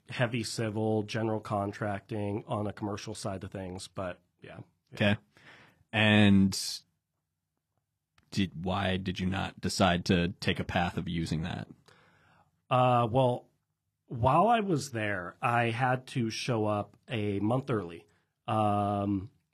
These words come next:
Speaker 1: going into sophomore year. And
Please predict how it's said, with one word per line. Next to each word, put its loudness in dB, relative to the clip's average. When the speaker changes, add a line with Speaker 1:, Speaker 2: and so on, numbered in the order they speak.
Speaker 1:
going 4
into 0
sophomore 0
year. -4
And 2